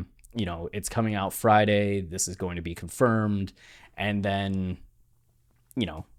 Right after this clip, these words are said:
<laughs> it was going to, and then it didn't. So, uh, you can try to, like, blame him, but this is one of those times, like we were talking with Casey earlier, where they clearly had information that was valid,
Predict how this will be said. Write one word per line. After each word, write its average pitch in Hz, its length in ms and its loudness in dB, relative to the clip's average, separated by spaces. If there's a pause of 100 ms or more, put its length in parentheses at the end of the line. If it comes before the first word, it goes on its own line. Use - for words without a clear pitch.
(180)
<laughs> - 240 -6 (100)
it 131 80 4
was 127 180 4
going 151 300 4
to, 95 320 -2
and 101 160 -4
then 92 100 -2
it 87 140 -8
didn't. 80 460 -6 (400)
So, 110 420 2
uh, 92 400 -2 (220)
you 175 140 -4
can 143 400 0
try 170 280 2
to, 147 160 8
like, 113 240 2
blame 104 300 0
him, 110 160 2
but 101 140 0
this 143 160 2
is 135 100 -2
one 127 140 2
of 113 40 0
those 107 200 0
times, 101 320 -2
like 95 120 0
we 98 100 -2
were 95 60 -4
talking 98 280 -2
with 85 120 -10
Casey 92 340 -4
earlier, 101 440 0 (300)
where 107 140 0
they 104 160 0
clearly 120 500 0
had 98 280 -2
information 98 760 -2
that 90 160 -2
was 92 320 -2
valid, 104 520 -4